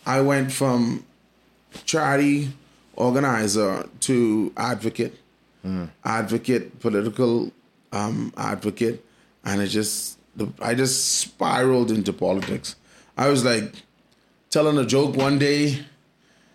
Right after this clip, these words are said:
Speaker 1: and I was like, "You need to stop laughing and start taking care of your country." And people are like, "What?"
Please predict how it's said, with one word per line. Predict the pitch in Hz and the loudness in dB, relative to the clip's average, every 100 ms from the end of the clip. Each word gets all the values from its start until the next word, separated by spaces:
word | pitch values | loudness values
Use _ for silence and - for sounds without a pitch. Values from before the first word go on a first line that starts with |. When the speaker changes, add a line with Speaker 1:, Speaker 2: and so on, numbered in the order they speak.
| _ _ - | _ _ -4
Speaker 1:
and | 120 | -2
I | |
was | 120 | 0
like, | 117 107 - - _ _ _ _ - | 0 0 -4 -18 _ _ _ _ -8
"You | 117 | -2
need | 127 117 | 0 0
to | |
stop | 127 127 113 | -2 -2 -2
laughing | 110 85 - 120 113 110 - _ _ _ _ _ _ 117 | -2 -2 -2 -4 -4 -8 -16 _ _ _ _ _ _ -6
and | 104 | -4
start | - 120 113 | -2 -2 0
taking | 117 110 110 | 0 -2 -2
care | 113 | -2
of | 95 | 0
your | 107 | -2
country." | - 117 127 117 - | -2 -4 -4 -6 -6
And | 101 | -8
people | - - | -6 -4
are | - | -4
like, | 123 | -6
"What?" | 233 311 - | -10 -8 -10